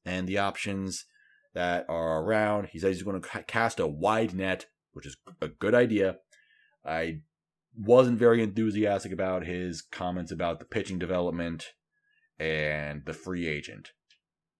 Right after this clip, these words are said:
signings, um, or potential free agent signings. Because again, like,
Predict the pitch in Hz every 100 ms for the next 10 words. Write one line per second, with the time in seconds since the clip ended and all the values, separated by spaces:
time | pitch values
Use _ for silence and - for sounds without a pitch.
0 | _ - 62 55 50 50 52 _ _ -
1 | 60 57 - 60 - - 92 76 69 -
2 | 80 65 62 62 57 64 57 53 120 151
3 | 202 220 214 92 117 135